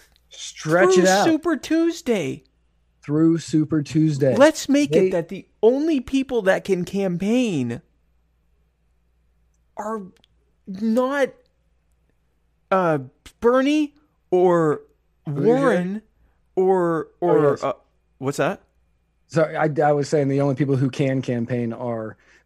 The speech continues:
Speaker 1: but you were going the opposite way.
Speaker 2: Yeah, no, I'm, uh, yeah, le-, uh, you know, not, not Bernie, not Klobuchar, not Warren. Basically, the most importantly, not Bernie or Warren.
Speaker 1: Right.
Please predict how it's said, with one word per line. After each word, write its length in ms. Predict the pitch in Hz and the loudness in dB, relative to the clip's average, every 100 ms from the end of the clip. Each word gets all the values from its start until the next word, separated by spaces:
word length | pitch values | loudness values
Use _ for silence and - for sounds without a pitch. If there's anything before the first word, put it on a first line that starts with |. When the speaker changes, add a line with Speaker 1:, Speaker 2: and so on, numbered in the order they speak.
| - | -8
Speaker 1:
but 120 | 131 | -4
you 140 | 127 | 0
were 100 | 131 | 0
going 200 | 120 120 | -2 -2
the 100 | 110 | -4
opposite 380 | 107 101 - - | -8 -12 -16 -18
way. 80 | - | -2
Speaker 2:
Yeah, 180 | 214 226 | 2 4
no, 200 | 214 202 | 4 4
I'm, 160 | 160 185 | 2 0
uh, 80 | 170 - | -2 0
yeah, 300 | 202 120 117 | 0 0 -2
le-, 200 | 180 - | -6 -4
uh, 60 | |
you 360 | 143 104 98 170 | -6 -10 -8 -4
know, 120 | 143 | -2
not, 300 | 135 208 - | -2 -2 0
not 320 | 156 190 226 | 0 0 0
Bernie, 280 | 190 165 170 | -2 0 0
not 240 | 165 185 - | -2 -2 -4
Klobuchar, 500 | 185 147 - 151 143 | -4 -4 -2 -2 0
not 320 | 139 180 190 _ - | 0 -2 -4 _ -8
Warren. 460 | 147 185 123 123 - 143 | -4 0 -2 -4 -10 -2
Basically, 420 | 190 226 160 147 | -2 -2 -8 -8
the 80 | 123 | -4
most 200 | 139 143 | -4 -4
importantly, 320 | 127 165 117 | -6 -6 -4
not 320 | 117 135 143 | -2 -2 -2
Bernie 320 | 127 147 131 113 | -2 -2 -2 -2
or 100 | 104 | -4
Warren. 480 | 131 165 107 113 - _ _ _ _ _ _ - | -6 -6 -8 -12 -18 _ _ _ _ _ _ -14
Speaker 1:
Right. 280 | 123 120 | -8 -8